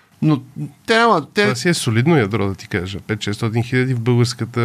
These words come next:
Speaker 2: в българ-, от
Speaker 1: Ами
Speaker 2: българския
Speaker 1: да,
Speaker 2: активен
Speaker 1: защото
Speaker 2: електорат.
Speaker 1: избирателната активност е много ниска, така че уважаемите български избиратели, ако не се искат промяна, трябва да гласуват просто, нали? А, още по-страшното е, че избирателната активност е един от основните фактори, поради които Възраждане, откровенно пророческата партия, влезе в парламента.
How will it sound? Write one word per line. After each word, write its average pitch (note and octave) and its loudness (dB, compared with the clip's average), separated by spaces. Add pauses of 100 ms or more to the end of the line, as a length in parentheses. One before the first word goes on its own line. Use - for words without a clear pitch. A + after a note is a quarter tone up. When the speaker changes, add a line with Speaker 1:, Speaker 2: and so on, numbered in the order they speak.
(260)
Speaker 2:
в G#2+ -6
българ-, A2+ 0 (220)
от C3+ -2
Speaker 1:
Ами D3+ 2
Speaker 2:
българския - -
Speaker 1:
да, D3 4
Speaker 2:
активен D#3+ 4
Speaker 1:
защото G3+ 2
Speaker 2:
електорат. G3+ 2
Speaker 1:
избирателната F3+ 2
активност F#3 2
е F3 2
много E3+ 4
ниска, F3+ 4
така D#3 0
че E3 2
уважаемите D3 4
български D3+ 4
избиратели, C3+ 2
ако C3 2
не D3 4
се B2+ -4
искат B2+ -4
промяна, C#3+ 0
трябва F#3+ -2
да F3+ -4
гласуват F3+ -2
просто, G2+ -8
нали? E2+ -8 (500)
А, C3 2 (100)
още F3 2
по-страшното F3+ 0
е, E3+ 2
че D3+ 0
избирателната D#3+ 0
активност G3+ 0 (320)
е C#3 4 (140)
един C3 4
от E3+ 0
основните F#3 0
фактори, G3 -4
поради E3 0
които E3+ 0
Възраждане, B2 2 (260)
откровенно B2+ 2
пророческата D#3+ 0
партия, E3 -2
влезе F3+ -2
в G3 -2
парламента. G3 2